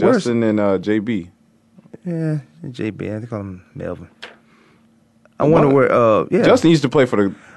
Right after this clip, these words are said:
Speaker 1: Diamondbacks, right?
Speaker 2: Yeah, he did. But Melvin's with the, um, uh, Braves. He's with the Atlanta Braves, I think, right now.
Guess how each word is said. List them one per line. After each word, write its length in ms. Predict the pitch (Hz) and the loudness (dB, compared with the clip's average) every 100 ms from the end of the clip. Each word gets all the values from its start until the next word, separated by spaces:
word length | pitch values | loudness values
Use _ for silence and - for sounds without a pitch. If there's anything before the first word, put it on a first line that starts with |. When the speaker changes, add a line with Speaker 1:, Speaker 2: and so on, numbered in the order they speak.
| - | -2
Speaker 1:
Diamondbacks, 440 | 160 151 107 92 104 | 2 4 4 2 2
right? 200 | 113 - - _ _ _ - | 0 -2 -10 _ _ _ -12
Speaker 2:
Yeah, 340 | - 294 123 104 | 0 2 2 2
he 120 | 143 | 0
did. 400 | 202 202 - - _ _ _ | 4 2 0 -6 _ _ _
But 160 | 151 139 | 0 4
Melvin's 340 | 180 240 170 | 4 4 4
with 160 | 156 156 | 2 4
the, 160 | 139 | 4
um, 520 | 139 127 117 117 117 - _ | 4 4 2 -2 -12 -20 _
uh, 200 | 123 117 | 0 2
Braves. 540 | 101 151 156 107 - - _ _ _ _ _ _ _ _ _ _ _ | 2 2 2 2 -2 -16 _ _ _ _ _ _ _ _ _ _ _
He's 160 | 156 | -4
with 140 | 156 139 | -4 -2
the 100 | 127 | 0
Atlanta 260 | 113 117 | 0 -2
Braves, 300 | 104 120 110 | -2 -2 -2
I 80 | 101 | -4
think, 240 | 101 101 101 | -6 -8 -6
right 160 | 95 | -6
now. 220 | 95 92 | -6 -10